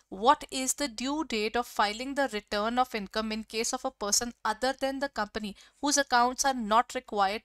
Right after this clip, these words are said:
to be audited under the income tax law or under any other law? October thirty-one for the assessment year, then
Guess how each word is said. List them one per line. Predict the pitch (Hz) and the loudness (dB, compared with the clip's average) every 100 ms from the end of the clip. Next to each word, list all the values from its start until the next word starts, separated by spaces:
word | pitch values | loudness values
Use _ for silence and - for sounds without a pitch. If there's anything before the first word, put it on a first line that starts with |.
| 254 | -8
to | 233 | -10
be | - - | -12 -12
audited | 202 - 226 - - _ | -12 -6 -8 -8 -20 _
under | 247 262 311 330 | 0 4 4 4
the | 302 - | 2 -4
income | 233 - 233 | -6 -4 -4
tax | 233 220 233 - | -2 -2 0 -2
law | 208 196 190 208 - _ | 0 2 2 0 -6 _
or | 233 277 - 233 | 6 6 6 0
under | 220 240 - | 0 -2 -2
any | 202 196 185 | -6 -6 -6
other | 185 | -6
law? | 180 147 _ _ _ | -6 -8 _ _ _
October | 233 - 269 254 262 | 2 2 0 2 2
thirty-one | - 233 254 247 262 | 2 -4 -2 2 2
for | 254 254 | 2 2
the | 247 | 2
assessment | 254 233 - 240 240 | 2 2 2 0 -4
year, | 254 262 - _ - | -2 -2 -4 _ -2
then | 247 | 0